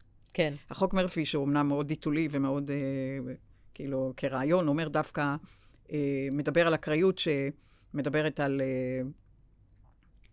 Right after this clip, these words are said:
Speaker 2: עד כמה יש הסכמה לרנדומליות, והאם אני מאמינה לעצמי או לא מאמינה לעצמי. כלומר, חוק מרפי דווקא,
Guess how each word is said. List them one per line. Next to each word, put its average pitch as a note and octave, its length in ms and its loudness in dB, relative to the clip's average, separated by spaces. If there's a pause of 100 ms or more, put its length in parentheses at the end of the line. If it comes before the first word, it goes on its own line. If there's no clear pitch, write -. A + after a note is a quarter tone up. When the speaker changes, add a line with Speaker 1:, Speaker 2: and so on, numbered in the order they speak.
(140)
Speaker 2:
עד F#3 120 -10
כמה E3 260 6
יש D#3+ 220 2
הסכמה D#3 360 4
לרנדומליות, D3 800 2 (440)
והאם D3 600 2
אני D#3 140 2
מאמינה D3+ 380 4
לעצמי D#3+ 340 2
או C#3 60 2
לא D#3+ 120 4
מאמינה D3 260 4
לעצמי. C#3 300 -2
כלומר, C3+ 400 -2
חוק - 280 0
מרפי E3 320 0
דווקא, C#3 400 -2